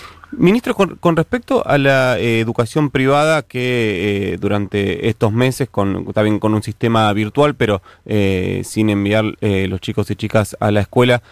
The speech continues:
se siguió pagando la cuota. Me parece que es una preocupación, eh, grande para un sector, sobre todo el sector que, que, que envía a sus hijos a, a la educación privada. Eh, ¿esas cuotas se, se deberán seguir pagando?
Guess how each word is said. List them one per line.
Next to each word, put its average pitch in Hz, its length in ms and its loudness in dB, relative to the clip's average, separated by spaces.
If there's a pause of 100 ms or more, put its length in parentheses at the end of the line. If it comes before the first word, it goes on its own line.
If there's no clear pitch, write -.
(140)
se - 180 -2
siguió 117 380 2
pagando 117 760 0
la 104 300 0
cuota. 110 580 0 (220)
Me 92 80 -10
parece 113 220 0
que 104 80 -2
es - 80 -10
una 107 120 -2
preocupación, 104 760 -2
eh, 101 140 -4
grande 101 320 2
para 98 160 0
un 98 80 -2
sector, 101 520 -2
sobre 98 200 0
todo 104 140 0
el 98 60 -4
sector 104 320 -4
que, - 100 -12
que, - 520 -6
que - 100 -6
envía 104 220 2
a - 20 -2
sus 98 140 -6
hijos 107 260 -2
a, 95 140 2 (280)
a 104 100 0
la 101 100 6
educación 101 500 2
privada. 123 500 2 (260)
Eh, 120 220 -2
¿esas 135 280 -2
cuotas 151 440 0 (340)
se, - 280 -2 (100)
se 98 320 -2 (100)
deberán 104 520 0
seguir 117 260 -4
pagando? 147 600 0